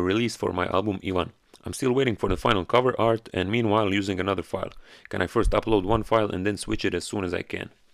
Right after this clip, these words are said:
To sam poslao, znači, u šest navečer u ponedjeljak. Da. I onda sam devetnaest minuta kasnije poslao opet, ne znam, novi tiket, ali "I just submitted the album."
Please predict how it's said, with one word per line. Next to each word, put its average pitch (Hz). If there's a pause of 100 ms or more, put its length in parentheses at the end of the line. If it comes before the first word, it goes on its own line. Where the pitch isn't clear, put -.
(380)
To -
sam 85
poslao, 101
znači, 104 (340)
u 104
šest 113
navečer 107
u 101
ponedjeljak. 90 (420)
Da. - (840)
I 110
onda 101
sam 95 (160)
devetnaest 98
minuta 92
kasnije 98
poslao 92
opet, - (480)
ne 90
znam, 85
novi 90
tiket, -
ali 95 (520)
"I 104
just 110
submitted 104
the 101
album." 113